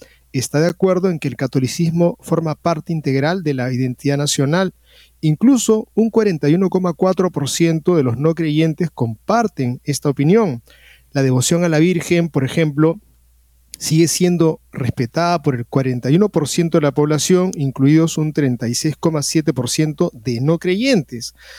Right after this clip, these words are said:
Por otra parte, el sesenta y seis por ciento de los italianos declara que reza o se dirige a Dios en ciertas ocasiones,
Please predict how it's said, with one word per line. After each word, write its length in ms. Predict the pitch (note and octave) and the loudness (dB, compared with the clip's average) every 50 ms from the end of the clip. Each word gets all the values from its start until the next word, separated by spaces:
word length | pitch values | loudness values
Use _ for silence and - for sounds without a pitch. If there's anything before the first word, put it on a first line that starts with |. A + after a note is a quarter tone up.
| - - - | -20 -10 -4
Por 140 | - D3 E3 | -2 0 0
otra 220 | E3+ F#3+ F#3+ F#3 | 2 0 0 0
parte, 440 | D#3 G3+ F#3+ F3+ E3+ - G3 G#3 - - | 0 0 0 0 0 0 -2 -2 -2 -4
el 80 | E3+ C#3+ | -8 -8
sesenta 480 | - C#3+ - - D3+ C3 C3 - C#3 | -6 -6 -6 -4 -4 -4 -2 -2 -2
y 80 | C#3 C3+ | -2 -2
seis 180 | - A3+ A3 - | 0 0 -2 0
por 160 | - E3+ D3 | 0 -2 -2
ciento 340 | - - F#3 F#3 F#3+ F3 F3 | -2 0 0 0 2 2 2
de 60 | D#3+ | 2
los 140 | D3 C3 - | 2 0 -2
italianos 600 | F3+ E3+ - D#3 D3 D#3+ E3 E3+ E3 E3 F3+ E3 | -4 -4 -2 -2 2 2 2 2 2 2 0 0
declara 420 | D#3 C3 - D3 D#3 D#3 E3 E3 | 0 -2 -2 -2 -2 0 -2 -2
que 160 | - - C#3 C3 | -4 -4 -4 -4
reza 640 | C3 D#3 E3+ E3+ E3 - - E3+ E3 E3 E3+ - _ _ _ _ - - _ _ - | -2 0 0 0 0 0 -2 -2 -2 -2 -4 -6 _ _ _ _ -20 -20 _ _ 0
o 140 | D#3 D#3+ D3+ | 0 2 2
se 100 | - D#3+ | 4 2
dirige 380 | E3 G#3 A3 - - B3+ A#3 | 2 0 -2 -2 0 0 2
a 80 | G3+ F3+ | 4 4
Dios 260 | F#3+ G#3 A3 G#3+ - | 4 4 2 2 0
en 140 | G3 D#3+ C#3+ | -2 -4 -2
ciertas 480 | - - F#3+ F#3 F3+ - F#3+ E3+ - | 0 0 -2 -2 -2 -4 -6 -6 -6
ocasiones, 760 | C#3 - C3 C3 - - G#3 G3 F3 D#3+ D3+ D3+ C#3+ - - | -6 -6 -4 -2 0 2 2 2 2 2 0 -2 -4 -8 -16